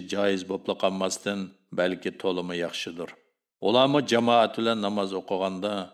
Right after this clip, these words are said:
erlarning erishgan savobiga o'xshash savobga erishadi. Chunki bolalarning tunji muallimlari bo'lgan onalar masjidlarda vaz-nasihatlarni anglab,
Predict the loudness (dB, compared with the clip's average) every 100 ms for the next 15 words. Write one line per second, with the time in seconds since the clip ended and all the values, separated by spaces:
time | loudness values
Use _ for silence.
0 | _ 0 2 4 4 2 -2 -2 0 -4
1 | -4 -4 -2 2 2 2 -2 -4 -6 -4
2 | -6 -4 -4 -2 -2 -4 -4 -4 -4 -8
3 | -10 -14 _ _ _ -6 -2 2 2 4
4 | 4 4 4 4 2 -4 -4 -4 -4 -4
5 | -2 2 4 4 2 -4 -4 -4 0 2
6 | 2 -2 -2 -4 -2 0 0 -2 -8 _
7 | -6 -2 -2 -4 -10 -4 -4 -4 -6 -6
8 | -4 -4 -4 -2 -2 0 -2 0 -2 0
9 | 2 2